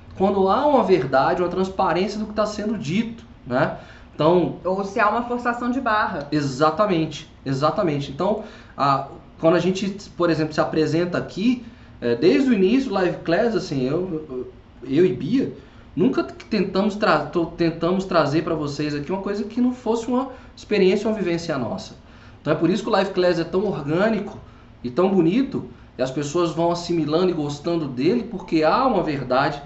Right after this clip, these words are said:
Speaker 1: sendo expressa aqui. Ninguém tá forçando a barra com grandes frases de efeito, frases moto-, ma-, motivacionais pra criar impacto.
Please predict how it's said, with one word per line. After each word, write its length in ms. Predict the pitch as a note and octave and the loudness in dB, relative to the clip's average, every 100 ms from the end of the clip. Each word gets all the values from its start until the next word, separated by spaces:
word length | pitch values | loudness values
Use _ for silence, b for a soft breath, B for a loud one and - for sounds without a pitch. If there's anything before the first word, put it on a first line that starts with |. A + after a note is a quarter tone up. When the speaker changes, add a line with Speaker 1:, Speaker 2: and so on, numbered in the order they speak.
| B B B | B B B
Speaker 1:
sendo 260 | - E3+ F3 | -4 0 0
expressa 640 | F3 - - F3 F#3+ - | 0 -4 -2 0 -2 -4
aqui. 340 | B2 - G3 - B B B | -8 -8 -10 -10 B B B
Ninguém 180 | A#2+ D3 | -2 0
tá 100 | E3+ | 0
forçando 440 | E3+ E3+ - F#3+ F3+ | -2 -4 -2 0 2
a 40 | |
barra 320 | D#3 D#3 F3 | 2 2 2
com 200 | - F3+ | 0 0
grandes 540 | D3 D3+ F3+ E3 - - B B | 0 0 0 -2 -8 -14 B B
frases 480 | - - E3 E3 D3+ | -4 4 4 4 0
de 80 | C#3+ | -4
efeito, 640 | C3+ D#3+ F#3 G3 G3 F#3+ B B B - | -2 4 4 4 0 -6 B B B -2
frases 360 | D#3+ E3 D3+ | 6 6 6
moto-, 320 | D3+ D#3 D#3 C#3 | 0 0 -2 -2
ma-, 200 | C3+ C#3 | -2 2
motivacionais 640 | D3+ D#3 D3+ C#3+ D3 D3+ | 2 2 0 -2 -2 -2
pra 120 | - | -4
criar 200 | - F#3+ | -4 -2
impacto. 480 | G3 G3 F3 - - | -2 2 4 4 0